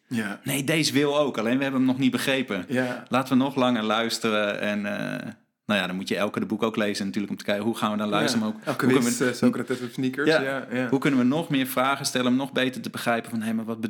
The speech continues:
Speaker 2: heb ik nou echt begrepen wat je bedoelde? Of, of zit het nog ergens anders?" En vanuit in-, niet vanuit de intentie, "Je moet je verantwoorden," maar vanuit de intentie, "Ik wil je zo graag begrijpen."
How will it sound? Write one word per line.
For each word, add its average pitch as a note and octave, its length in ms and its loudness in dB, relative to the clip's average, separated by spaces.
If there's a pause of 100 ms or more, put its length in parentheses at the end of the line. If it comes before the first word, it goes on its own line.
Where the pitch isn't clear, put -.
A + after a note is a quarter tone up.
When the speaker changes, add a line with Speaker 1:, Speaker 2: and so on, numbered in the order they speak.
Speaker 2:
heb B2 180 -6
ik B2+ 80 -4
nou A#2+ 160 -4
echt - 200 -8
begrepen C#3 440 -2
wat C3 120 -2
je B2+ 80 -2
bedoelde? B2+ 380 0
Of, A#2 200 -4
of - 160 -10
zit B2+ 160 -2
het - 100 -12
nog A2+ 120 -2
ergens A2 300 -2
anders?" C#3+ 480 -2 (600)
En A2+ 180 0
vanuit A#2 320 0
in-, A2 180 -4
niet C#3+ 300 0
vanuit A#2+ 220 0
de C3 60 0
intentie, A#2 360 0
"Je G#2+ 80 0
moet A2 140 0
je A2 100 -4
verantwoorden," C3 580 0
maar B2 100 0
vanuit A2+ 220 -2
de A2+ 60 -4
intentie, G#2+ 320 -4
"Ik A2 80 -10
wil A2+ 140 -2
je A2+ 80 0
zo C3 220 0
graag A2+ 220 -4
begrijpen." A#2+ 640 -2